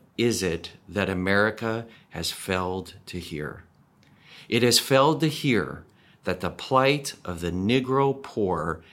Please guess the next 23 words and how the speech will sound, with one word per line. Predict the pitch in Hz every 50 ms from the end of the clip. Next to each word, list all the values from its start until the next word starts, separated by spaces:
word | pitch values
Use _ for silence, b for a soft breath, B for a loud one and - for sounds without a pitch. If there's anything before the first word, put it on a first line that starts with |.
| B B B
has | - 95 98 95 82 92
worsened | 92 90 95 110 120 123 123 - - 135 127 123 123 120 - - -
over | 104 101 98 90 92 98 95 92 95 101 - - -
the | 87
last | 76 73 85 87 87 87 87 - - - -
few | - - - 90 90 90 -
years. | 85 82 85 82 80 78 65 - - - - - - - _ B B B B B B B B B B
It | 117 117
has | 113 113 104 -
failed | - - - 127 131 135 143 151 156 151
to | - 151
hear | 123 - - - 143 135 127 107 87 73 76 80 82 B B B B B B -
that | 120 113 - -
the | 117
promises | - - - 139 143 151 151 139 - 143 127 107
of | 110 104
freedom | - - - - 143 143 147 147 151 147 135
and | - 113 113 95
justice | - - 123 123 120 - - - 90 78 76 - B B B B B B
have | - 98 95 90 87
not | 92 92 95 104 107 117 123 139 131 - - - _ - 92
been | 87 104 101 101 101 104 104 101 98 98 -
met. | - 82 87 85 80 78 - - - - -